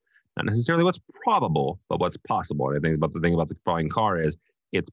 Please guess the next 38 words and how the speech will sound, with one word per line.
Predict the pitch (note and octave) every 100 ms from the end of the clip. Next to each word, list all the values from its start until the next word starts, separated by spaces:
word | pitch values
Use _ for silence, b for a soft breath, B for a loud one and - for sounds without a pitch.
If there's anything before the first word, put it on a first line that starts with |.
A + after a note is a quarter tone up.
| -
possible. | A#2+ G2+ - - -
So | E2+
that's | D#2 - -
when | E2+ E2
we | D#2+
take | - F2
the | E2
next | D2+ -
step. | - E2+ - _ _ _ -
Same | A2+
thing | B2+
happened | A2+ A2 G#2 G2
twenty, | - F#2 F2+
twenty-five | F#2 E2+ D#2 D#2
years | G2+ F#2
ago | E2+
when | D2
it | D2+ -
came | D#2
to | D2
electric | C#2+ C#2 - -
cars. | - D#2+ - - _ _ _ -
Um, | D2 C#2+ C#2+ C#2 C#2 -
you |
know, | E2+
Honda | - G#2 A2+ F#2 E2
had | D#2 D#2 D#2 D2
a, | C#2+ C#2+ C2+
a |
hatchback | C2+ - G2+ - - - - - C3+ -
two, | - F#2+ F2+ C#2+ - -
twenty | G2 G2
years | D#2+ D2 C#2
ago | D#2 B1 - - _ _ _ -
that | E2 E2
the | E2
entire | D#2 - - G2 G#2
back | E2+ F2 E2+